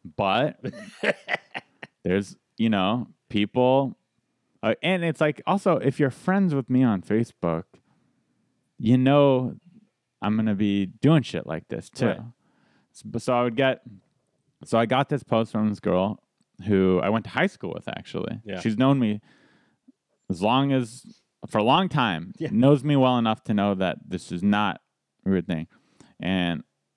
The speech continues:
Speaker 1: she's a cat owner, and she goes, "Oh my God, this is a horrible post. I'm reporting you to the,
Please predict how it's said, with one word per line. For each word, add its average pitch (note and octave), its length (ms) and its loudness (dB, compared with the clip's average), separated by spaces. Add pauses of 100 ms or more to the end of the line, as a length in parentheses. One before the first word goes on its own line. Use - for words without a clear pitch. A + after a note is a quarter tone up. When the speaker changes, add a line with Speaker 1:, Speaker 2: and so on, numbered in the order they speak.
(180)
Speaker 1:
she's F#2+ 220 -6
a - 20 -6
cat F2+ 300 -6
owner, D2+ 180 -8
and D2+ 180 -12
she - 140 -10
goes, E2 260 -4
"Oh C#3+ 160 0
my B2+ 160 0
God, A#2+ 380 0 (460)
this E3+ 240 2
is B2+ 300 -6 (500)
a - 100 -4
horrible C3+ 520 2
post. B2 640 0 (280)
I'm D3 240 0
reporting B2+ 520 0
you B2 180 4
to A#2+ 180 -2
the, G2+ 320 0